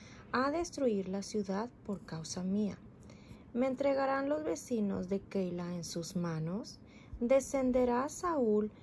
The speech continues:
como ha oído tu siervo? Jehová, Dios de Israel, te ruego que lo declares a tu siervo". Y Jehová dijo: "Si descenderá".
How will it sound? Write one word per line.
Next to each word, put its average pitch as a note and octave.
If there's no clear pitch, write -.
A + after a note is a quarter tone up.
como A3
ha A3
oído G3
tu -
siervo? F3+
Jehová, B3+
Dios G3+
de G3+
Israel, G#3+
te C4
ruego C4+
que B3
lo G3+
declares F#3+
a G3
tu G3
siervo". G#3+
Y B3
Jehová A3+
dijo: F3+
"Si -
descenderá". G#3